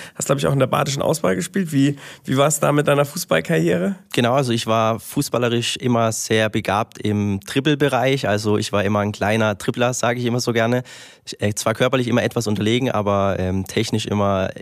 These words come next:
Speaker 2: eher den anderen überlegen. Hab dann eben, äh, das geschafft in die badische Auswahl, wo wir dann immer, ähm, auch schöne Testspiele gegen andere, ähm, Auswahlen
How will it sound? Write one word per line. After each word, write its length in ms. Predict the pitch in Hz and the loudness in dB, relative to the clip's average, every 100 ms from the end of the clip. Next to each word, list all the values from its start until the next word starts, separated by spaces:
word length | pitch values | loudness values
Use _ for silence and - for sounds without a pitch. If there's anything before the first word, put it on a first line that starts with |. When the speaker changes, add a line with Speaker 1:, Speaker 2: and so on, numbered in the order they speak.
| - | -6
Speaker 2:
eher 340 | 104 101 98 95 | 0 2 2 0
den 160 | 98 | -4
anderen 240 | 90 107 98 | 0 0 0
überlegen. 540 | 131 139 139 143 147 - - - - - - | 0 2 4 2 0 -4 -16 -18 -20 -18 -6
Hab 220 | 113 - | -4 0
dann 340 | 113 113 113 | 0 2 2
eben, 440 | 107 104 104 104 101 | 2 0 2 2 2
äh, 200 | 95 - | 0 -2
das 200 | 104 - | -6 -6
geschafft 320 | - 104 - | -2 -4 -2
in 100 | 101 | -4
die 80 | 98 | -2
badische 320 | 95 95 92 | -2 -2 0
Auswahl, 580 | 113 123 107 104 107 101 | 0 0 -2 0 0 0
wo 120 | 101 | -2
wir 80 | 98 | 0
dann 180 | 95 95 | -2 -2
immer, 400 | 101 95 95 90 | -2 0 0 -2
ähm, 240 | 90 92 | -2 -2
auch 240 | - 92 | -2 -4
schöne 380 | - - 98 95 | -2 -2 0 0
Testspiele 500 | - 110 - 104 98 | 0 -2 -2 -2 -2
gegen 200 | 98 98 | 0 -2
andere, 500 | 98 101 98 95 95 | 0 0 0 0 0
ähm, 300 | 90 92 92 | -2 -2 -2
Auswahlen 640 | 92 101 - 90 92 92 | -2 -2 -2 -2 -2 -4